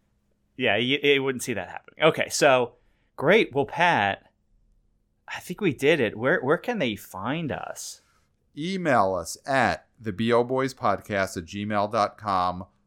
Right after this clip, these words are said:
Speaker 2: Let us know what you think Monster Hunter is gonna do this weekend. Are the Jovovich fanatics gonna push this above five million? Am I gonna be right?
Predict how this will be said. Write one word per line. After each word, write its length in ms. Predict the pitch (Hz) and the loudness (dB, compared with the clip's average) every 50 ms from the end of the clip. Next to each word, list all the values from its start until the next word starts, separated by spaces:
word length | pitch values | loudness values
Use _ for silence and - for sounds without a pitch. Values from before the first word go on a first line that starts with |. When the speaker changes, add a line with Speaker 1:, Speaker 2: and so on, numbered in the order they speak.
| _ _ | _ _
Speaker 2:
Let 380 | - 107 110 127 151 170 170 - - | -10 -2 2 4 4 4 4 2 2
us 320 | 143 151 165 160 - - | 2 2 2 2 -2 -8
know 600 | 120 117 110 98 90 85 80 78 73 76 78 82 - - - _ _ _ _ _ _ _ _ _ _ | -8 -6 -4 -2 -2 -2 -2 -4 -6 -8 -12 -14 -16 -18 -20 _ _ _ _ _ _ _ _ _ _
what 240 | - 117 123 143 131 | -6 -4 -4 -4 -4
you 240 | 123 143 175 208 262 | -4 -2 0 0 0
think 400 | 247 - - 120 104 90 - - | 0 0 -2 -4 -4 -4 -6 -4
Monster 440 | 107 107 101 98 - - - 104 90 | 0 0 0 0 -2 -4 -4 -4 -2
Hunter 340 | - 101 95 90 90 87 85 | -2 -4 -4 -4 -6 -8 -8
is 100 | 80 85 | -10 -10
gonna 180 | 92 92 90 82 | -10 -10 -10 -10
do 180 | 76 90 87 | -10 -10 -10
this 240 | 78 87 85 - - | -8 -8 -10 -10 -10
weekend. 580 | 92 87 85 80 - 98 92 90 90 92 95 92 _ _ _ _ _ _ _ _ _ _ _ - | -12 -12 -12 -8 -6 -4 -4 -4 -4 -8 -10 -12 _ _ _ _ _ _ _ _ _ _ _ 2
Are 260 | 117 131 151 175 190 | 6 6 8 6 6
the 140 | 175 185 165 | 2 -2 -6
Jovovich 640 | 139 120 131 131 135 143 143 147 139 135 151 143 - | -6 -4 -2 -2 -2 -2 -4 -6 -6 -6 -6 -6 -6
fanatics 720 | - - 143 139 139 147 160 160 143 131 127 123 - - - _ 117 | -8 -8 -6 -4 -2 0 0 0 0 0 -2 -4 -8 -18 -20 _ -6
gonna 200 | 113 123 123 127 | -4 -4 -4 -4
push 340 | - - - 131 131 - | -6 -8 -6 -6 -6 -6
this 240 | - - 135 135 135 | -6 -4 -4 -4 -2
above 380 | 131 113 110 110 104 104 - - | -4 -2 2 2 2 2 2 2
five 260 | 117 107 110 110 117 | 2 2 2 0 -2
million? 380 | 131 135 131 127 110 80 69 71 | -4 -6 -4 -4 -6 -6 -8 -6
Am 100 | 78 85 | -4 -2
I 140 | 87 104 | -2 0
gonna 180 | 110 - 131 135 | 0 -2 -4 -4
be 120 | 139 147 | -4 -6
right? 360 | 147 147 143 143 151 175 185 | -2 0 2 2 2 0 -4